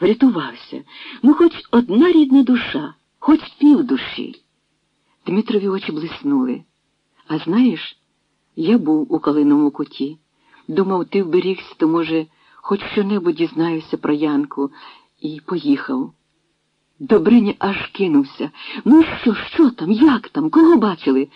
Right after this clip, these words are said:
з ким говорили? Сестра твоя Ганночка жива. О, Боже, Ганночка жива, яка радість! Побралася з якимось парубком, Кузьмою звати. Уже сина мають, Добрика.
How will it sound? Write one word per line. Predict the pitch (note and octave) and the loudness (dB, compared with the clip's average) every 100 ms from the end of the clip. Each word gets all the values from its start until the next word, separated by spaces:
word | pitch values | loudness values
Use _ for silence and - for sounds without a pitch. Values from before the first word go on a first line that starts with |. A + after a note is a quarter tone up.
| - - | -20 -20
з | - | 0
ким | F#4 D4+ | 4 4
говорили? | G3 F#3+ F3 D#3 D3 D#3+ _ _ _ _ _ _ _ _ - | 4 2 4 2 2 -4 _ _ _ _ _ _ _ _ -2
Сестра | D4+ C#4 A#3 A3+ | 0 2 2 0
твоя | A3+ A3 G3+ | 2 0 2
Ганночка | G3+ G3 F#3+ - G3+ | 2 0 -2 -2 -4
жива. | F#3+ F#3+ F#3 F#3+ _ _ _ - | -2 -2 -4 -6 _ _ _ -2
О, | D#4 C#4 | 2 2
Боже, | - G#3 F3+ D#3 | 2 2 2 0
Ганночка | E3+ B3 A#3+ D#3 D3 - E3+ | 2 4 4 4 0 -2 0
жива, | G#3+ C4 B3 | 4 4 4
яка | G3+ A#3 | 2 2
радість! | B3+ C#4 A#3 C3+ - _ _ _ _ _ _ _ - | 4 4 4 0 -2 _ _ _ _ _ _ _ -2
Побралася | A#3+ C#4 D#4 C4+ B3 | 2 4 4 2 2
з | A3 | 0
якимось | A#3+ A#3+ G#3+ - | 2 0 0 -4
парубком, | - F#3+ F3 D3 - E3 F3 _ _ | -4 -2 -2 -2 -2 -2 -4 _ _
Кузьмою | - F#3 E3+ E3+ E3 D3+ | -4 -2 0 2 2 0
звати. | D#3 D#3+ D#3 - D#3+ _ _ _ | 0 -2 -4 -8 -10 _ _ _
Уже | - F3 F3 - | -4 -2 -4 -4
сина | F3+ E3 | -2 -2
мають, | E3 D#3+ E3 D#3+ _ _ - | -2 0 0 -2 _ _ -8
Добрика. | D#3 D#3 D#3 D#3+ D#3 D#3+ | -2 0 2 0 -4 -8